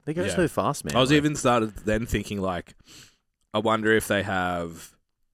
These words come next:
Speaker 2: 'cause I've used the long, the long, slow release modafinil
Speaker 1: Modafinil,
Speaker 2: before.
Speaker 1: yeah, I think I got that one
Speaker 2: I
Speaker 1: at home.
Speaker 2: assume they would have a short release for quali.
Speaker 1: Yeah, they'd have to have a longer
Speaker 2: 'Cause you need to be
Speaker 1: release.
Speaker 2: able to sleep.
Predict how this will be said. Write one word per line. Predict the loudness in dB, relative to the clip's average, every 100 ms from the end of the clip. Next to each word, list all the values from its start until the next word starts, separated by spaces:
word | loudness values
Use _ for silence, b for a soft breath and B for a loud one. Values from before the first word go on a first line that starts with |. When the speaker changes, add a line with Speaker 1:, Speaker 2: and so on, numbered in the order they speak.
| _ _ _ -12
Speaker 2:
'cause | -2
I've | 2 2
used | 2 0
the | 0
long, | -2 -2 -4 -6 -12 -14 _ _ _ _ _ _ _
the | -6
long, | -4 -4 -6 -10 -8
slow | -2 0
release | 2 0 -2 -4 -8 -10 -14 -12
modafinil | -8 0 4
Speaker 1:
Modafinil, | 4 2
Speaker 2:
before. | 0 -2 -2
Speaker 1:
yeah, | -2 -4
I |
think | -6 -2
I | -2
got | -2 -4
that | -6
one | -6
Speaker 2:
I | -4
Speaker 1:
at |
home. |
Speaker 2:
assume | -2 0 0
they | 0 0
would | 0
have | -2
a | -4
short | -4 -4 -4
release | -6 -6
for | -8
quali. | -10 -6 -4 -4 -8 _ _ _ _ _ _ -12
Speaker 1:
Yeah, | -2 0
they'd | 2 2
have | 2
to | 2
have | 0
a |
longer | 0 -2
Speaker 2:
'Cause | -2
you | 0
need | 2
to | 4
be | 2
Speaker 1:
release. |
Speaker 2:
able | 2
to | -2
sleep. | -2 0 -2